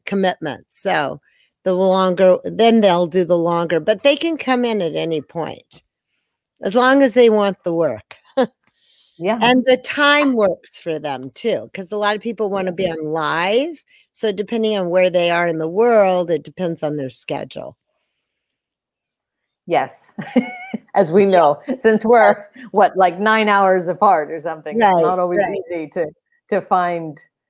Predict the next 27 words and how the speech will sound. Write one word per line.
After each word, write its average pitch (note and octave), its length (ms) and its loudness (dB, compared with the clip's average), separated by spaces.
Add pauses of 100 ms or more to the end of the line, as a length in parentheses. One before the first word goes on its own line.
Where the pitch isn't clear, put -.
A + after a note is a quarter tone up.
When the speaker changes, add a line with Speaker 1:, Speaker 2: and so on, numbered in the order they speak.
(320)
Speaker 2:
to G3+ 80 -2
find F3 360 -2
a E3 60 -6
time, C#3+ 680 -6
but D3 300 -4
yeah. E3 340 0 (180)
Speaker 1:
Right. - 380 -10 (220)
Speaker 2:
No, E3+ 360 -2 (160)
that's, - 440 -4 (1400)
uh, G#3+ 280 0
yeah. F#3 400 2 (300)
Let's A#3 440 -2
talk E4+ 300 -2
a - 40 0
little B3+ 300 4
bit G#3 240 0
about F3 640 2
creativity, F#3+ 1080 -4
about E3+ 380 0
the F3 220 -6
importance E3+ 760 -2
or, E3+ 220 2
or F3 320 4
finding A3 480 0
that F3 320 -2
balance F3 640 0
between G3 640 -4